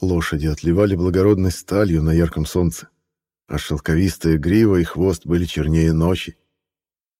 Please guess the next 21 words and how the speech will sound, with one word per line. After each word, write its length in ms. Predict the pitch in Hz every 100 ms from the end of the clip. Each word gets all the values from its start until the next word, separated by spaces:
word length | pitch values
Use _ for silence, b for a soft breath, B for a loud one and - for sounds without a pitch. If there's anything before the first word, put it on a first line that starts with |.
| _ -
Уилл 460 | 80 92 92 82 73
замер 480 | 73 82 71 67 71
от 120 | -
восхищения. 760 | 69 - 69 - 78 67 - _ _ _ _ _ _ _ _ _
Ему 260 | 67 85 104
казалось, 380 | 101 95 110 104
что 160 | 104
перед 260 | 90 101 98
ним 200 | 107 101
дивная 400 | 98 107 98 95
иллюзия, 580 | 90 101 113 80 71 - _
мираж, 520 | 65 73 104 - - _ _ _ _ _
и 80 | -
что 200 | 82 90
стоит 360 | 90 - 120 107
ему 160 | 104
пошевелиться 580 | 101 101 104 101 120 -
или 80 | 104
хотя 260 | 98 95 107
бы 60 |
моргнуть, 600 | 101 101 87 101 123 -